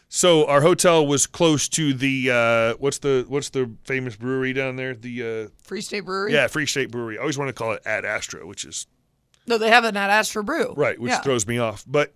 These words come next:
Speaker 1: anyway, so I was thinking, you know what? A beer and a sandwich sounds good. So I get a turkey club sandwich. It was delicious, by the way.
Speaker 2: Good.
Speaker 1: So the next day, next morning, uh, Barb and Brooke wanna go have lunch. They wanna go to the,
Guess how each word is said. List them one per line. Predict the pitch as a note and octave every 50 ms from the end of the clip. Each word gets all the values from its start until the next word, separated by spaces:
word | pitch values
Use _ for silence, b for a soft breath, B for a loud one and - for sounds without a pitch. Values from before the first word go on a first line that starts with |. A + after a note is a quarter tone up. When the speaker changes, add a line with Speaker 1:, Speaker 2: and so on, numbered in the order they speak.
| _
Speaker 1:
anyway, | G3 A#3+ D4 A#3 F3 D3 C#3 C#3 C3+
so | - - - F3+ E3 D#3 D3
I | - D#3+
was | F3 E3+ -
thinking, | - A3 G#3 F3+ G3 F#3
you | F3+ F#3
know | G3+
what? | G3+ F#3+
A | C#3+
beer | C3+ D#3+ E3+ F3
and | D#3+ D3
a |
sandwich | - - D3+ C#3+ C3+ C3 A#2+ -
sounds | - B2 A#2 A2 -
good. | - B2 A2+ G#2+
So | - C3+ B2+
I | C3+
get | C3+ D#3 D3+
a | B2+
turkey | - - F#3 G3+ - - D#3+
club | - - D#3 C#3 B2
sandwich. | - - C3 B2 A#2+ A#2 A2 - -
It | D#3
was | E3 D#3+ C#3+ B2+
delicious, | A#2 C3 D3+ C3+ B2 C3+ F3 F3+ - - C3+ A2+ -
by | - - A#2+ A2+ A2+
the | G2+ F#2+
way. | F2 G2+ G2 G2+ A2+ - _
Speaker 2:
Good. | - F#3+ F3+ G#3 A3+ G#3+ b b b b b b b b b b
Speaker 1:
So | - - F3+
the | E3 E3+
next | F#3 A3 B3 - - -
day, | D3+ D#3 D3 C#3+ C#3+ D3+ D3 C#3 - C#3
next | D3+ D3+ C#3+ - E3
morning, | G#3 A3+ G#3+ G3 F#3 F3+ F3 E3+ - _ -
uh, | C#3+ D3+ C#3+ C#3 C#3 C3+ C3+ C3 B2+ - - - _ _ _
Barb | B2 C3+ E3 E3 E3 D#3
and | C#3+ C#3
Brooke | E3 E3+ E3 -
wanna | D#3 D3+ D3
go | C#3+ D3+ C#3+
have | C#3+ D3 B2+ D3
lunch. | F#3+ G#3+ G3+ F#3 E3 - - -
They | C3+ D#3+ F3
wanna | F3 E3+ D#3+ D#3+ D#3
go | D3+ D3+ C#3+ C#3+
to | C#3 - - D#3 C#3
the, | C3 C3+ C#3 C3+ C3+ C3 C3 B2+ C3 B2+ B2+ B2 B2 -